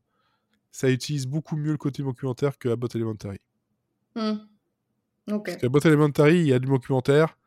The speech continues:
Speaker 2: Bah,
Speaker 1: Mais en fait,
Speaker 2: après,
Speaker 1: en, en
Speaker 2: euh,
Speaker 1: fait, on
Speaker 2: Ab-,
Speaker 1: pourrait s'en, on pourrait s'en passer.
Speaker 2: Ouais, Abbott Elementary, j-, euh, j'adore, mais c'était vraiment le prem-, enfin, le défaut que je lui retrouvais dès le départ, c'est que, en fait, c'est trop forcé,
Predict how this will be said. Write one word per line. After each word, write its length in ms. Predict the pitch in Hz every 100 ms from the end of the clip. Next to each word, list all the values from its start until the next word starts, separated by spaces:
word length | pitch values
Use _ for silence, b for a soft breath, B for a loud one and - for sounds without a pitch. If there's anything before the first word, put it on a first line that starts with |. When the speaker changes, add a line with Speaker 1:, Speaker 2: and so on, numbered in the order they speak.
| _ _ _ _ _ _ _ _ _ _ _ B B B B B B B 120
Speaker 2:
Bah, 120 | 131
Speaker 1:
Mais 60 | -
en 40 |
fait, 80 | - 349 330
Speaker 2:
après, 160 | 240
Speaker 1:
en, 20 | -
en 20 |
Speaker 2:
euh, 20 |
Speaker 1:
fait, 140 | 202 190
on 20 |
Speaker 2:
Ab-, 80 | 185
Speaker 1:
pourrait 160 | 175 175
s'en, 200 | 175 165
on 120 | 151
pourrait 200 | 143 165
s'en 120 | 156
passer. 360 | 143 127 120 110 _
Speaker 2:
Ouais, 180 | 214 202
Abbott 320 | - 208 220
Elementary, 540 | 247 226 220 220 220 262 240
j-, 60 |
euh, 300 | 185 190 190
j'adore, 380 | 180 196 202 226
mais 320 | 220 190 185
c'était 320 | 180 180 190
vraiment 400 | 180 185 190 202
le 80 | 208
prem-, 320 | 208 202 190
enfin, 200 | 190 190 180
le 180 | 175
défaut 360 | 175 190 190 220
que 140 | 214
je 80 | 196
lui 80 | 180
retrouvais 440 | 190 - 190 196 185
dès 220 | 175 190
le 80 | 190
départ, 340 | 185 190 220
c'est 220 | - 190
que, 460 | 170 180 175 170 175 b b b b
en 100 | 196
fait, 140 | 190 247
c'est 220 | - 208
trop 280 | - 220 226
forcé, 680 | 220 208 - 220 226 226